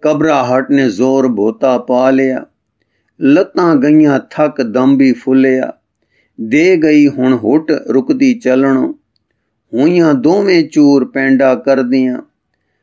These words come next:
ਪਰ ਹਿਰਦਾ ਸੀ ਸ਼ੇਰ ਉਮਲੇ ਗਾਹਾਂ ਨੂੰ, ਅੱਕ ਗਈ ਫਿਰ ਅੰਤ ਰਾਧਾ ਬੈਠ ਕੇ। ਕਹਿੰਦੀ ਰਾਣੀ ਸਾਹ ਆ ਕੁਝ ਕੱਢੀਏ,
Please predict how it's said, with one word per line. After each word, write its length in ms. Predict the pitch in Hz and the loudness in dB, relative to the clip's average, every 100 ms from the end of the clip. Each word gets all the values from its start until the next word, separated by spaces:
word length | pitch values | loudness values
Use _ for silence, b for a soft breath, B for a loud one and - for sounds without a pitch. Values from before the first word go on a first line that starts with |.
| _ _ | _ _
ਪਰ 160 | 143 143 | -2 -2
ਹਿਰਦਾ 460 | - 117 110 117 113 | -2 -4 -2 -2 -2
ਸੀ 200 | - 107 | -4 -6
ਸ਼ੇਰ 580 | - - 113 123 123 95 _ _ _ | -6 -4 -2 0 0 -4 _ _ _
ਉਮਲੇ 440 | 143 139 135 123 104 | -2 2 2 2 0
ਗਾਹਾਂ 400 | 92 117 120 110 | -2 -4 -4 -6
ਨੂੰ, 180 | 87 - _ _ _ _ _ _ _ _ | -8 -14 _ _ _ _ _ _ _ _
ਅੱਕ 240 | 165 196 170 | -4 -4 -2
ਗਈ 340 | 147 147 139 | 0 2 2
ਫਿਰ 300 | 135 - 131 - 127 | 0 -2 -4 -4 -2
ਅੰਤ 300 | 135 147 143 | 0 0 0
ਰਾਧਾ 520 | 113 107 104 131 127 | 0 0 0 0 0
ਬੈਠ 380 | 113 127 131 - | 0 -2 -4 -6
ਕੇ। 300 | - 135 - _ _ _ _ _ _ | -6 -6 -8 _ _ _ _ _ _
ਕਹਿੰਦੀ 440 | 117 120 123 123 | -2 0 2 2
ਰਾਣੀ 400 | 110 101 107 127 | 0 -2 0 0
ਸਾਹ 640 | 131 - 120 131 127 - 123 | -2 -4 -2 0 0 -2 -2
ਆ 100 | 123 | -2
ਕੁਝ 240 | 127 120 | -2 -4
ਕੱਢੀਏ, 640 | - 127 123 127 117 120 | -4 -4 0 0 0 -2